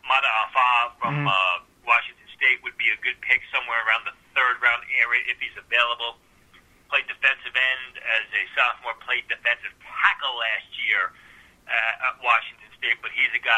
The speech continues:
Speaker 1: I think that can stand up and cause a lot of havoc up the field. Uh, one of the two Louisville kids in the last day, James Hearns, uh, i-, is a, uh, is, would be a consideration, as would the young kid from, uh,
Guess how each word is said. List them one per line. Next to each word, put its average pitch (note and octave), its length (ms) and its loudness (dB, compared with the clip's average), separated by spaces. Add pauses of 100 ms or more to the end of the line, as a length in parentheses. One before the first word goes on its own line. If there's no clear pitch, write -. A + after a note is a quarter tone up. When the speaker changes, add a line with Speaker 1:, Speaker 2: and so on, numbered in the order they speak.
(160)
Speaker 1:
I - 80 -
think A#2+ 160 -10
that A#2 160 -8
can A2+ 160 -16
stand A2+ 240 -2
up A2+ 160 -4
and - 80 -20
cause G#2+ 240 -6
a G2+ 80 -12
lot A2 240 2
of - 0 -
havoc G#2+ 400 -2
up A2 160 -10
the - 160 -20
field. A#2+ 400 -4 (560)
Uh, G#2 400 0
one C#3+ 160 2
of D#3 160 -6
the C#3+ 160 -8
two C#3 80 -10 (160)
Louisville C#3 400 0
kids C#3 240 -4
in A#2 80 -6
the A2 160 -6
last B2 320 0
day, A#2+ 240 -2
James A#2+ 320 -2
Hearns, C3+ 440 0 (600)
uh, G2+ 640 2
i-, - 640 -10
is B2 320 2
a, A2+ 120 4 (120)
uh, G2+ 560 0
is, A#2+ 160 -2
would B2+ 160 -4
be B2 80 6
a - 80 0
consideration, A#2+ 560 0 (160)
as A#2 160 -2
would - 160 -14
the G#2 80 -8
young B2+ 320 0
kid B2+ 320 0
from, A#2+ 240 -2
uh, A2+ 80 2